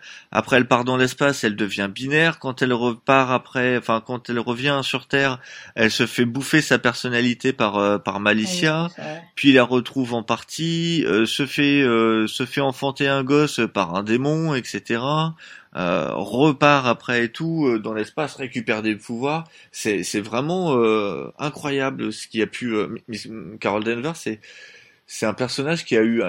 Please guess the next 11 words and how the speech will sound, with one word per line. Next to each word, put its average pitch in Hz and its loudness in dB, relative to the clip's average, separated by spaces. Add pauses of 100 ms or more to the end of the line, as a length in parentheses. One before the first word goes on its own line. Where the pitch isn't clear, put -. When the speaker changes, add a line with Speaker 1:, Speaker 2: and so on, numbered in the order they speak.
Speaker 1:
qui - -8
a 101 -2
un 98 -6
très, - -10
très - -2
lourd 139 -4
passé, 139 -4
très 131 -4
important 139 -4
et 131 0
qu'on, - -8